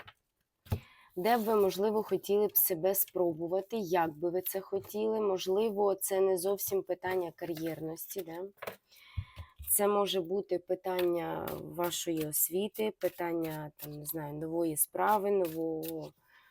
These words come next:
м, якогось проєкту. В принципі, в когось, можливо, є як нова робота, да?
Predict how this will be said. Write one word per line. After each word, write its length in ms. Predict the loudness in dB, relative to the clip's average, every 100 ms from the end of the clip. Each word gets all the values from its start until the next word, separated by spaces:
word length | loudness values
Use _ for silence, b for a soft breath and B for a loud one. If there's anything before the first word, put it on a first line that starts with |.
| B B B _ -10
м, 200 | -4 -4
якогось 440 | -2 -2 -2 -6
проєкту. 880 | -4 2 4 4 0 -2 0 0 -2 -12 _ _ -20 B B
В 240 | -20 -20 2
принципі, 720 | 8 8 8 4 2 2 0
в 100 | 2
когось, 420 | 2 2 2 4
можливо, 540 | 2 4 2 2 4 2
є 280 | 4 6
як 240 | 6 2 0
нова 320 | 0 2 0
робота, 580 | 0 -2 -2 -2 -4 -8
да? 380 | -6 -4 -6